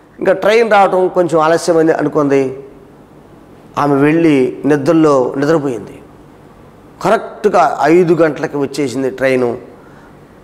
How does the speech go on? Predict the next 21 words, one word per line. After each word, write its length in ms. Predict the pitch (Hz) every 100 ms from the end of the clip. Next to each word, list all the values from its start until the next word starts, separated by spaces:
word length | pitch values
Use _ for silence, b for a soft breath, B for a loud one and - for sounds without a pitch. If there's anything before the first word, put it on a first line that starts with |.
| - 135
ఆ, 420 | 131 131 127 120 - - 123
ఆమె 200 | 139 135
భర్త 640 | 131 147 - 151 123 117 - - -
ట్రైన్ 380 | 139 156 160 143
అక్కడ 500 | 143 143 135 117 - -
స్టేషన్లో 720 | - 180 190 190 170 151 120 B B B - 135
గంతులు 300 | 185 151 190
వేస్తూ 400 | 180 - 160 143
ఆమె 200 | 139 135
పేరు 260 | 165 175
పెట్టి 260 | 170 156 135
పిలుస్తూ 400 | 185 254 - -
ఉన్నాడు. 400 | 143 139 - - - - - - B B B B -
ఆమె 200 | 123 123
నిద్రపోయింది. 580 | 127 151 139 117 113 - - - - B B B B B B - -
ఆ 120 | 131
ట్రైను 480 | 127 - 156 165 156
మళ్ళా 340 | 135 156 175 170
కోత 340 | 185 214 220
వేసుకుని 360 | 220 208 220 196
వెళ్ళిపోయేటప్పుడు 1080 | 269 277 302 247 196 180 170 151 131 120